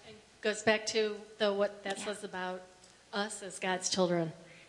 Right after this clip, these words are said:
Speaker 1: you know,
Speaker 2: Mm-hmm.
Speaker 1: that, that how much he loves us
Speaker 2: Yes.
Speaker 1: and how significant we are to
Speaker 2: Yes.
Speaker 1: him.
Speaker 2: Yes.
Speaker 1: And he, he had it all planned long
Speaker 2: Yes.
Speaker 1: before.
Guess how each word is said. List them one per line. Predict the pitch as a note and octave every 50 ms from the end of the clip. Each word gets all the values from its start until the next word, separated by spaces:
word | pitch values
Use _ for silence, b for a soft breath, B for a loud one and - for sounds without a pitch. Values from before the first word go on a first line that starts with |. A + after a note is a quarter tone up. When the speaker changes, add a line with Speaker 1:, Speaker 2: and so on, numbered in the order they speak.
| B - G3+
Speaker 1:
you | F#3 F3+
know, | F3 F3 F3 F3 F3+ F3+
Speaker 2:
Mm-hmm. | - -
Speaker 1:
that, | G3+ F#3+ F#3 F#3 F3+ F3+ F3+ - - - - - - - - - - - G3+ F3+
that | F#3 F3 F3+ F3+ -
how | - - G3 G3
much | F#3+ F#3+ F#3 F#3 F#3 - -
he | - - G#3 G3 F#3+
loves | G3 F#3 F#3 F3+ - -
us | G3 F3+ F3+ - - - -
Speaker 2:
Yes. | - - - - - - - - -
Speaker 1:
and | F#3 F3
how | C#3+ F#3+ F#3+ F#3 F3+
significant | - - G#3 F#3 F#3 F#3+ F#3+ F#3+ F#3+ G3 - - - G3 G3 - - E3+
we | G3+ G3+ G3+ G3+ -
are | F#3+ F3+ F3+ F3+ F#3
to | F#3 - - F#3
Speaker 2:
Yes. | D3 -
Speaker 1:
him. | F3+ F#3+ F3+ F3 E3+ E3+ E3+ - - - - -
Speaker 2:
Yes. | A#3 A3 G#3+ G#3+ - -
Speaker 1:
And | F#3 F3+ F3+ F3+
he, | F3+ F3+ F#3 F#3+ G3 G3 - - - -
he | G3 F#3+ G3+ F3
had | F3+ G3 F#3+ F3+
it | F#3
all | F#3 F#3 F#3
planned | F#3 - - G#3 G3+ G3 F#3+ F#3+ F3+ E3+ E3+
long | F3 F3+ F#3 F#3 F#3+ F#3+
Speaker 2:
Yes. | F#3+ F#3+
Speaker 1:
before. | F#3+ - - G#3 G3 G3 F#3+ F#3 F3+ F3